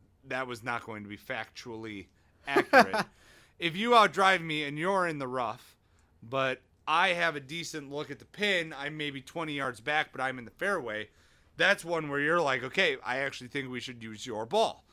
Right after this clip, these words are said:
Speaker 1: because we have a better lie there."
Speaker 2: Mm-hmm.
Speaker 1: Um, so I guess that's my thoughts on that.
Speaker 2: Yeah.
Speaker 1: Yours.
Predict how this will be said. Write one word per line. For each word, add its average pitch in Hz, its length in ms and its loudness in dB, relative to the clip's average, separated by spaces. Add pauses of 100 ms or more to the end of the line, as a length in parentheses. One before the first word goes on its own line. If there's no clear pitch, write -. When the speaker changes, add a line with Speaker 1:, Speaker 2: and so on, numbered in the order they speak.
(280)
Speaker 1:
because 131 400 -6
we 131 340 -4
have 131 320 -2
a 120 60 -4
better 113 400 -2
lie 143 380 2
there." 80 340 -12 (340)
Speaker 2:
Mm-hmm. 131 140 -4
Speaker 1:
Um, 104 460 -6 (100)
so - 120 -6
I 214 100 4
guess 202 200 0
that's 151 380 -2
my 127 260 -2
thoughts 104 480 -6
on 90 260 -8
that. 76 280 -14 (480)
Speaker 2:
Yeah. 104 240 -2
Speaker 1:
Yours. - 320 -16